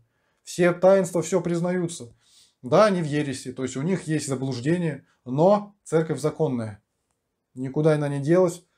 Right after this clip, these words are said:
Если он переходит, его н-, там, ну, он в сущем сане переходит, допустим, пришёл в православие, он в сущем сане был епископ, останется епископом, потому что все таинства действенны у них. Далее. Армянская церковь. Там они говорят монофизиты, там, но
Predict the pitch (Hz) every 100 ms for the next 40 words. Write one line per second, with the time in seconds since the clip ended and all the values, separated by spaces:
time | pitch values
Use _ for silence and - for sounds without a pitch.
0 | _ 143 151 160 156 160 151 151 190 185
1 | 156 151 160 151 139 131 _ _ 131 127
2 | 127 127 131 135 143 - 208 - 170 -
3 | 185 151 120 127 127 139 127 123 131 131
4 | 131 120 143 131 190 165 151 135 131 120
5 | 113 - _ _ _ - _ _ - 143
6 | 165 202 190 175 165 175 139 156 156 160
7 | 208 202 139 123 156 156 147 147 151 165
8 | - 123 117 123 131 147 143 123 156 165
9 | 156 143 139 156 165 135 131 123 120 113
10 | _ _ _ _ 160 160 127 117 - _
11 | _ _ 131 147 190 165 151 135 139 120
12 | 117 - _ _ _ _ _ _ _ _
13 | _ _ _ _ 147 135 131 131 127 120
14 | 131 131 147 147 226 196 165 135 156 175
15 | -